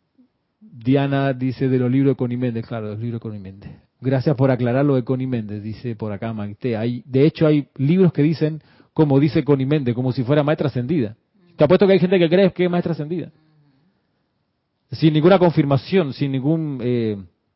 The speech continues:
digamos, documento oficial. "No, no, es que es maestra ascendida". O sea, eso es, por eso, por eso hay gente que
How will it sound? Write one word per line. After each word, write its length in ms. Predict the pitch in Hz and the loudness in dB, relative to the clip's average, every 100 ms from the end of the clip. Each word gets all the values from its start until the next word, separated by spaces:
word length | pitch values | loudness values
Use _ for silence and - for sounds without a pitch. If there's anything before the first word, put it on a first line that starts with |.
| _ _ _ | _ _ _
digamos, 380 | 123 160 131 107 _ - 175 _ _ _ _ _ _ _ _ _ _ _ - | -2 0 0 -6 _ -20 -20 _ _ _ _ _ _ _ _ _ _ _ -2
documento 400 | 135 131 156 156 | 0 2 2 2
oficial. 480 | 127 127 - 170 160 | 2 -2 4 4 6
"No, 120 | 190 | 4
no, 120 | 196 | 2
es 60 | 180 | 2
que 180 | 160 | 2
es 40 | 156 | 2
maestra 260 | 160 156 | 0 -2
ascendida". 380 | 139 123 120 113 - _ _ _ _ | -4 -6 -8 -12 -18 _ _ _ _
O 20 | |
sea, 180 | 123 120 _ _ _ _ _ _ _ | -12 -12 _ _ _ _ _ _ _
eso 160 | _ 131 | _ -14
es, 140 | 113 - | -14 -4
por 140 | 131 | 4
eso, 400 | 165 208 - 170 | 6 6 6 2
por 220 | 135 139 160 | 2 2 4
eso 400 | 208 175 170 135 | 2 2 0 0
hay 120 | 143 | -2
gente 320 | - 160 156 | -2 -2 -2
que 220 | 139 151 | -2 -4